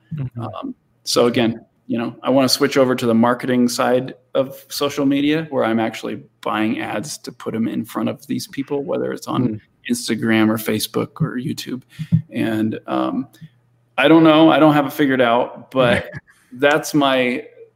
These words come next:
Speaker 2: I think when it comes to social media, that's, that's the direction I would, I would favor, you know? I, I just don't have the personality that goes viral on social media either, you know, like,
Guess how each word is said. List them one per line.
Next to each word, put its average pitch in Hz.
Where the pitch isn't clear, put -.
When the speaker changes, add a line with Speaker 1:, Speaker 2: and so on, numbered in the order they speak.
Speaker 2:
I 139
think 143
when 135
it -
comes 127
to 117
social 117
media, 113
that's, 107
that's -
the -
direction -
I 120
would, 113
I 113
would 123
favor, 120
you -
know? 127
I, -
I 190
just 226
don't 208
have 170
the 160
personality 139
that 123
goes 120
viral 117
on 107
social -
media 113
either, 64
you 62
know, 62
like, 64